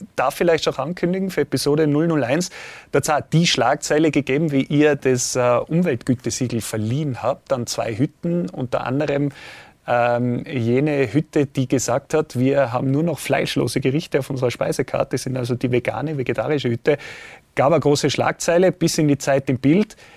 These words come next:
Haben wir gesagt, es, dieses Thema ist mehr wert als nur eine Schlagzeile und eine Debatte, die sich daran entzündet. Wir wollen die Hintergründe, äh, erfahren. Was hat's da auf sich? Was bringt es? Wie bewirtet man eine Hütte, äh, nachhaltig? Und haben beide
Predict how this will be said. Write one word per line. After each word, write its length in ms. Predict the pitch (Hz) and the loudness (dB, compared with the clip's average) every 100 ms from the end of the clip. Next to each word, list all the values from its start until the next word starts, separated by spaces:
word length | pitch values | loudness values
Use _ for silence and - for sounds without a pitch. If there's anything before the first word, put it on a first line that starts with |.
| - _ | -20 _
Haben 220 | 131 120 | -4 0
wir 140 | 113 160 | 4 6
gesagt, 540 | 190 160 175 220 - | 4 4 0 0 -6
es, 420 | - 143 - - - _ _ | -4 -4 -4 -10 -16 _ _
dieses 320 | 160 180 180 - | 2 4 2 2
Thema 260 | 165 180 | 2 2
ist 160 | 156 - | 0 0
mehr 300 | 127 156 117 | 0 0 0
wert 280 | 101 135 139 | 0 -2 -2
als 200 | 123 135 | -4 -4
nur 200 | 135 - | -6 -4
eine 280 | 127 151 | -2 -2
Schlagzeile 680 | 139 - 110 - - 147 147 | -2 -4 -4 -4 -2 0 2
und 200 | 131 - | -2 -4
eine 240 | 120 135 156 | -2 -2 0
Debatte, 520 | 131 - 120 - 139 | -2 -2 -4 -4 -6
die 140 | - | -4
sich 220 | 131 135 | -4 -4
daran 220 | - 120 120 | -4 -4 -4
entzündet. 520 | 113 135 143 165 - | -6 -4 -2 -4 -4
Wir 120 | 120 | -4
wollen 180 | 123 123 | -4 -4
die 60 | |
Hintergründe, 800 | 113 160 - 123 117 120 120 117 - | -4 -4 -2 -4 -2 -2 0 -2 0
äh, 160 | 120 | 0
erfahren. 560 | 120 123 - 117 151 127 | 2 -2 -2 -4 -2 -2
Was 180 | 120 123 | -4 -4
hat's 220 | 135 - | -6 -2
da 100 | 117 | -2
auf 240 | 123 135 | 0 -2
sich? 300 | - 160 - | -2 -4 -2
Was 160 | 113 - | -6 -4
bringt 400 | - 135 165 - | -2 -2 0 -2
es? 240 | 165 - - - - - | -2 -2 -10 -20 -8 0
Wie 160 | 135 | 0
bewirtet 720 | 151 135 113 143 180 175 - | 2 2 2 2 2 0 2
man 160 | 156 - | 0 0
eine 260 | 160 156 | -2 -2
Hütte, 460 | 143 151 - 160 156 | -2 -2 0 0 2
äh, 240 | 151 147 | 2 0
nachhaltig? 600 | 147 131 120 - 160 160 | 0 -2 -2 -2 -2 -2
Und 120 | 143 127 | -2 -2
haben 140 | 139 | -4
beide 360 | 113 113 156 | -2 0 0